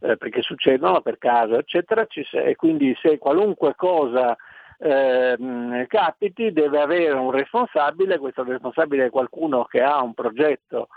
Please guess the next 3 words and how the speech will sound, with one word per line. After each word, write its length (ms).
ehm, 1700
orribile, 1200
una, 600